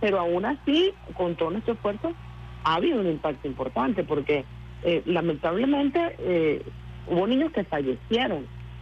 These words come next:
Cincuenta y tres niños en, en el caso de, eh, las operaciones que dejaron de hacerse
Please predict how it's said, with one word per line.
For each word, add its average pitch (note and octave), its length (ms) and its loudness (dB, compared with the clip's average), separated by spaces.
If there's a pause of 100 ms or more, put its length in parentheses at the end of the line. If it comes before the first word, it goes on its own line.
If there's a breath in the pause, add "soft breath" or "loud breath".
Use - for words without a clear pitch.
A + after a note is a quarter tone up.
(280)
Cincuenta E3 500 2
y C#3+ 60 0
tres G3 260 2
niños B3 480 4 (120)
en, E3 340 2
en D#3+ 180 2
el C3+ 160 2
caso E3+ 420 0
de, F#3+ 380 2 (320)
eh, E3 180 4
las D3 160 0
operaciones D3+ 560 0
que G#3 100 0
dejaron F3+ 460 2
de A#3+ 120 2
hacerse F#3 640 -2